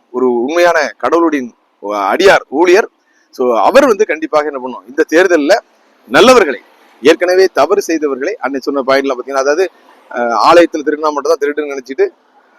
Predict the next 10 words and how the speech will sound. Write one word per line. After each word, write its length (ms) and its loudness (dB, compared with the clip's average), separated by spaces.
காலேஜ்ல 380 4
அப்பாயின்மெண்ட் 400 -2
காசு 240 -2
வாங்கினது, 380 -6
டிரான்ஸ்ஃபருக்கு 460 2
காசு 200 0
வாங்கினது, 380 -2
இவர்களை 380 2
என்ன 120 0
பண்ணும், 260 -8